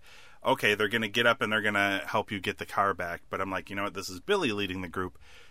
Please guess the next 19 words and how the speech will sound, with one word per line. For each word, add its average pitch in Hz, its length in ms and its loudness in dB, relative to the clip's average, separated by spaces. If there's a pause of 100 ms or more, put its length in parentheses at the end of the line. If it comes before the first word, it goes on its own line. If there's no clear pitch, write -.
(140)
This 175 100 -8
is 135 60 -6
probably 123 260 2
gonna 110 160 0
end 95 280 -4
badly. 95 360 2
Like, 85 180 -8
are 98 40 -6
they 107 100 -2
gonna 95 140 -6
kill - 300 -6
this 185 180 -6
guy?" 180 140 0
They, 143 180 4 (140)
he 185 140 0
almost 127 380 4
kills 92 240 -2
him, 95 120 -4
but 95 120 -4